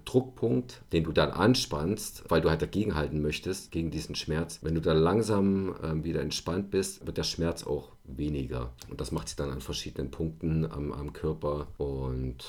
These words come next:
leitet daraus ihre Schlüsse. Und da war ich gestern Versuchskaninchen.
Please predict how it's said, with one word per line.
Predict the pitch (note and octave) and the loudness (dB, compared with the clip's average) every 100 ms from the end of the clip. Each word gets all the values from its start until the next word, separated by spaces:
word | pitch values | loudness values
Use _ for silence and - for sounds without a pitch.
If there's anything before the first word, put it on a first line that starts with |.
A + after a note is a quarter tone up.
| - - | -16 -10
leitet | C2+ C2+ C3+ - | -8 -6 -8 -6
daraus | C2+ C2+ C2+ - | -6 -4 -6 -8
ihre | C2 C2+ | -10 -8
Schlüsse. | - - D2+ E2 E2 | -8 -4 -4 0 0
Und | D2 C#2+ C#2 - - - - _ _ | -2 -6 -10 -10 -12 -12 -16 _ _
da | C2+ | -6
war | D#2 | -4
ich | C#2+ | -4
gestern | - - C#2+ | -8 -8 -10
Versuchskaninchen. | - - C#2 - - B1+ B1+ - A#1+ | -8 -10 -10 -8 -6 -4 -4 -6 -10